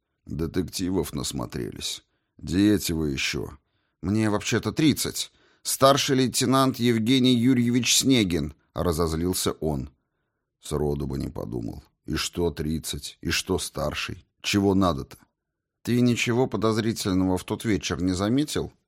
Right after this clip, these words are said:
когда папу убили?» — спросила Алла, пока Снегин дулся. «Меня уже сто раз спрашивали. Заметил бы что, сказал».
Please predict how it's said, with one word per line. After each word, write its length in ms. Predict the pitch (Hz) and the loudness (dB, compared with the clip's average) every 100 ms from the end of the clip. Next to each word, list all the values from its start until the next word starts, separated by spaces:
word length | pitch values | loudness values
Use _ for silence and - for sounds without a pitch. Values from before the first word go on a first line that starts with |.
| - | -10
когда 280 | 95 92 113 | -4 -2 0
папу 380 | - 123 - | 2 0 2
убили?» — 460 | 90 85 82 73 78 _ _ _ _ | -2 0 -2 -4 -6 _ _ _ _
спросила 680 | - - 90 - 95 85 - | -12 -2 -2 0 0 0 0
Алла, 360 | 90 117 131 139 | 2 4 4 2
пока 340 | - 90 92 | 0 0 0
Снегин 560 | 87 87 90 95 95 87 | 0 0 0 2 2 2
дулся. 480 | 82 69 - - - _ _ _ _ | 0 -2 -4 -8 -10 _ _ _ _
«Меня 360 | 69 69 76 80 | -8 -4 -2 -2
уже 220 | 78 80 | -2 -4
сто 240 | - 85 | -2 -2
раз 180 | 82 - | -2 -4
спрашивали. 680 | - - 62 - - 67 - _ _ - | -8 -10 -10 -10 -10 -14 -18 _ _ -6
Заметил 500 | 82 95 120 113 85 | 0 2 2 2 -2
бы 140 | 65 | -4
что, 220 | - - | -8 -10
сказал». 580 | - - 90 78 65 57 | -10 -4 -4 -4 -6 -8